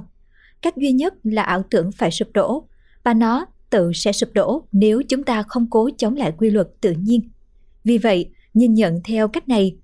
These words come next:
đau khổ là tốt, rất tốt là khác. Bài tập ba về sự sụp đổ ảo tưởng. Hãy dành vài phút để nhận diện và gọi tên những ảo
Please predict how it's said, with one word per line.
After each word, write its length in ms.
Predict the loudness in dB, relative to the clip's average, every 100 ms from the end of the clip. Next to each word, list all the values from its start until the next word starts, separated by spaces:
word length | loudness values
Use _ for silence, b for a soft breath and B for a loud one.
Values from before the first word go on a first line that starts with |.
| _
đau 180 | -2 -2
khổ 200 | 0 -2
là 160 | -2 -6 -2
tốt, 220 | 0 0 -8 -20 _ _
rất 200 | -2 -2 -2 0
tốt 280 | 0 0 -6
là 180 | -6 -4
khác. 200 | -4 -6 -8 -20 _ _ _ -20 _ _ _ _ _ _ _ -8
Bài 240 | -2 0 0
tập 140 | -4 -2
ba 360 | 0 0 -2 -8 -16 -2
về 220 | 2 2
sự 240 | 2 0
sụp 200 | 0 -2 0
đổ 160 | 0
ảo 220 | 0 -4 -6
tưởng. 260 | -2 -2 -2 -8 -20 -20 -20 -20 _ _ _ _ _ _
Hãy 180 | -2 0
dành 220 | 2 2
vài 160 | 2 0
phút 220 | 0 -2 0
để 180 | 0 0
nhận 360 | 0 0 0
diện 260 | 0 0 -2 b b b
và 120 | -2
gọi 200 | 0 0 0
tên 200 | 0 2
những 160 | 2 0
ảo 180 | -4